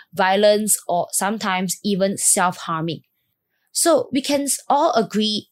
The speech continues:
that crying has this self-soothing effect. Not only that it can release stress,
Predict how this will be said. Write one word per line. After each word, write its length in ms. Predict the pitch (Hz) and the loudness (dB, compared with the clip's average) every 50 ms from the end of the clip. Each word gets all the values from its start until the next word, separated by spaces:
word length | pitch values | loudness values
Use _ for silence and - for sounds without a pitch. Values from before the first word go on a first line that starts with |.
| _ | _
that 320 | - 202 190 185 - - - _ _ _ _ _ _ - | -2 0 0 0 0 -4 -8 _ _ _ _ _ _ -16
crying 460 | - - - 233 233 240 262 277 269 | -6 -2 0 2 2 2 2 0 -2
has 200 | 240 240 214 - | -2 -2 -2 -2
this 260 | - 226 214 - - | -2 -2 -2 0 2
self-soothing 880 | - - - 220 208 208 214 - - - - - 214 202 185 185 180 - | 2 2 2 2 0 0 -2 -4 -6 -6 -4 -2 0 0 0 -2 -4 -4
effect. 380 | - 165 - - 190 - - - - _ _ _ _ _ _ _ _ - | -8 -6 -4 -4 -4 -4 -4 -8 -16 _ _ _ _ _ _ _ _ 0
Not 240 | 277 359 349 - - | 2 2 2 2 0
only 260 | 262 277 269 277 285 | 0 0 0 0 0
that 140 | 247 - - | 0 -2 -2
it 160 | - 202 202 | -2 -6 -6
can 360 | - - 214 208 226 214 196 175 | -4 -2 -2 0 0 -2 -2 -4
release 480 | 185 180 185 185 202 220 214 - - - | -2 -2 0 0 0 0 0 -2 -4 -6
stress, 640 | - - - - - 190 156 143 156 190 - - | -8 -6 -6 -2 0 0 0 0 0 -2 -2 -2